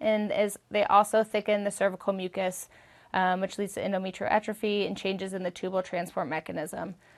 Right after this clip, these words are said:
Um, a benefit of the pills are that they can be started the same day without a negative pregnancy test,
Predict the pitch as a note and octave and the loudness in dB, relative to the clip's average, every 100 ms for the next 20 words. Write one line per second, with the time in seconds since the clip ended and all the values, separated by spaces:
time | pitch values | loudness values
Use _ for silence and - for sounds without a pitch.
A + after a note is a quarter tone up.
0 | _ F#3 F#3 F3+ F#3 G#3+ A#3+ A#3+ C4 A#3+ | _ -2 -2 -2 6 6 6 6 6 10
1 | A#3+ A#3+ A#3 G#3 - _ G#3 A3 - A3 | 12 12 10 4 -4 _ 2 4 4 4
2 | G3 A3 D4+ - G#3+ G#3 G3+ - G#3 G#3+ | 8 8 6 6 6 6 4 2 0 0
3 | G#3+ G#3+ G#3 G3 - G3 G#3 G3 G3 G3+ | 2 4 4 2 2 2 2 2 0 2
4 | F#3+ F#3+ F3+ F#3 F#3+ - E3 F3 - G#3+ | 2 2 -2 0 -4 -4 -6 -6 -8 0
5 | - F4+ - | 2 2 -2